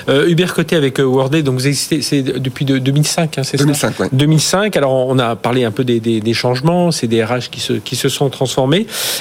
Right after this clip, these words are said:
Speaker 1: Euh, mais aujourd'hui, quand on parle de cette expérience collaborateur, comment on réussit à faire passer le message que,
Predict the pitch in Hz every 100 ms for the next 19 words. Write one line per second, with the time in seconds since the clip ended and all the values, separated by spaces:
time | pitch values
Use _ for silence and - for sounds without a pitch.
0 | 151 151 151 147 131 127 127 120 156 175
1 | 175 175 196 170 160 185 180 156 160 196
2 | - 175 160 170 156 147 143 143 180 220
3 | - - - 185 220 175 180 170 - 202
4 | - 170 185 165 208 190 170 156 170 175
5 | 202 - 156 160